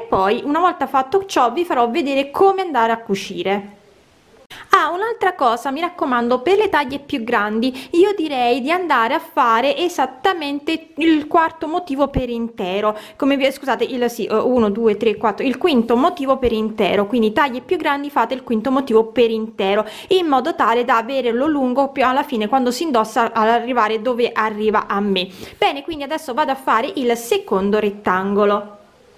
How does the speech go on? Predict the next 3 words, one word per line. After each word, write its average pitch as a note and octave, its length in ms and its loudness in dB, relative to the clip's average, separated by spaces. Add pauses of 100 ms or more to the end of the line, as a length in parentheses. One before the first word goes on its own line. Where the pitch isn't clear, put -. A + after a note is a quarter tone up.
(760)
Ho A#3+ 200 2
terminato F#4+ 840 2
anche A#3+ 420 -2